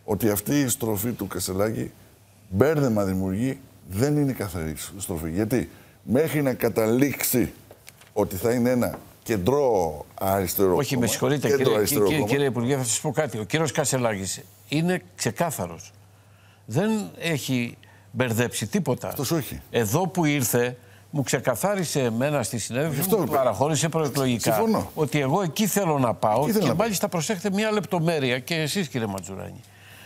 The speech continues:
Speaker 2: Μου λέει, οι ομάδες εργασίας που έχει θα παίξουν τον βασικό ρόλο στο κόμμα του, δηλαδή αλλάζει η μορφή, η δομή. Και οι ομάδες think tanks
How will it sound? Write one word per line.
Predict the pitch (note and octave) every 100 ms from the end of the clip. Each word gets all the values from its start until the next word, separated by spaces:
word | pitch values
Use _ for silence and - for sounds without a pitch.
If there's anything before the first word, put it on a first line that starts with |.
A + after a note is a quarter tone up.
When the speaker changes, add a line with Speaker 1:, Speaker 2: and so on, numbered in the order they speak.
| - - -
Speaker 2:
Μου | C#3+ D#3+
λέει, | F#3+ D#3 G2+ -
οι | B2
ομάδες | A#2+ A#2+ E3 G#3 G3
εργασίας | F3+ D3 B2 G2+ B2 A2
που | - G#2
έχει | F#2+ - B2 C3+ - - - - - _ _ -
θα | A2+
παίξουν | - G3 - D#3+ B2+
τον | B2
βασικό | A2+ - G2+ F3
ρόλο | F#3+ F3 D3
στο | A#2
κόμμα | G#2 A#2 G2+ F#2+
του, | B2+
δηλαδή | B2 A2+ C3
αλλάζει | D#3+ D3 F3+ D#3+ F#3 D3 -
η | C#3+
μορφή, | C3 C3 A2 - G#3 A2+ - - -
η | B2
δομή. | A2+ C3 D#3 E3+ F#2 - - - - -
Και | C#3+ C#3 C3
οι | C3 B2+
ομάδες | A#2+ A#2+ F3+ F#3 C#3+
think | F#3 E3
tanks | C3+ D#3